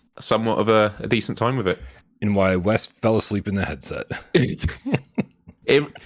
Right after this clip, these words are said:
Speaker 1: it really is. If you, if you don't care for spiders, like, th-
Speaker 2: Yeah.
Speaker 1: they, they don't bother you, it's,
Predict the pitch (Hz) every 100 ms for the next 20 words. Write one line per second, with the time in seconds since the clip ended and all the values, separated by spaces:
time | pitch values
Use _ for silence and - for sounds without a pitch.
0 | - - 160 165 170 156 113 107 117 147
1 | 143 120 143 143 139 - 123 113 110 -
2 | 107 107 101 104 - - 101 101 78 -
3 | - 95 95 98 95 95 92 95 87 92
4 | 92 87 80 - _ _ 95 92 -